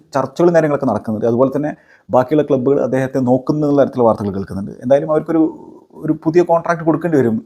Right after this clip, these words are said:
മുനീസിനെ അവിടെ പിടിച്ചു നിർത്താനായിട്ട്. കാരണം വെച്ചാൽ ആൾ ആ രീതിയിൽ പെർഫോം ചെയ്തിട്ടുണ്ട് കഴിഞ്ഞ സീസണിൽ. അദ്ദേഹം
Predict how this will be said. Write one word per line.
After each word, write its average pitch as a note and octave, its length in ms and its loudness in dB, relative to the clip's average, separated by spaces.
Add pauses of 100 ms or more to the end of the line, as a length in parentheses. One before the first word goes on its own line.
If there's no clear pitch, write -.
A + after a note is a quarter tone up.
മുനീസിനെ A#2+ 320 -2
അവിടെ A2 120 2 (120)
പിടിച്ചു A#2 200 -2
നിർത്താനായിട്ട്. A2 400 -2
കാരണം C3 160 4
വെച്ചാൽ E3 180 -2 (480)
ആൾ D3 100 6 (240)
ആ C#3 120 -2
രീതിയിൽ C3+ 240 0 (360)
പെർഫോം F3 320 4
ചെയ്തിട്ടുണ്ട് A2+ 380 0
കഴിഞ്ഞ F#2+ 220 -6 (200)
സീസണിൽ. F2+ 320 -8
അദ്ദേഹം G#2+ 200 -2